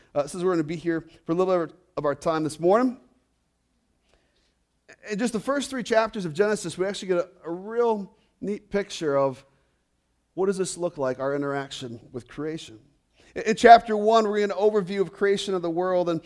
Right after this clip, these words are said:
and again, I wanna remind you that the, the, the account in Genesis chapter one has more elements of, of poetry than it does of being a, a, a scientific textbook, uh, but we can glean a little bit of both from it.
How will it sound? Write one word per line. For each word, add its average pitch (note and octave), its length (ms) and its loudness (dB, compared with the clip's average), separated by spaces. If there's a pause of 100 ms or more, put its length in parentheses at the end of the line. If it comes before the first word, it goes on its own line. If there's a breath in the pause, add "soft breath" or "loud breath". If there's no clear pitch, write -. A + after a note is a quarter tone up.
and - 100 -10
again, F#3+ 260 2
I - 40 -4
wanna G3+ 180 -2
remind G3 300 -2
you F#3 100 2
that D#3+ 260 -12
the, E3+ 80 -2
the, D#3+ 260 -2
the D#3 120 -6
account G#3+ 360 -6
in D#3+ 240 -6
Genesis F#3 380 -6
chapter F3+ 340 -4
one F3+ 340 -2
has F3 260 -4 (180 loud breath)
more F#3 240 2
elements F3+ 400 0
of, D#3+ 160 -2
of D3+ 180 -10
poetry G3 460 -2
than D#3 140 -4
it C#3+ 140 -8
does D#3+ 240 0
of C#3 180 -6
being D#3 220 -2
a, C#3 260 -6
a, C#3 260 -4
a C#3 120 -8
scientific D#3+ 580 -12
textbook, E3 600 -4 (260 loud breath)
uh, E3 60 -2
but D3+ 120 -2
we D#3 80 0
can D3+ 140 -2
glean E3+ 200 0
a F3 40 -2
little E3 120 -2
bit D#3 140 0
of C3+ 60 -6
both E3 340 0
from F3+ 180 -2
it. D3 120 -4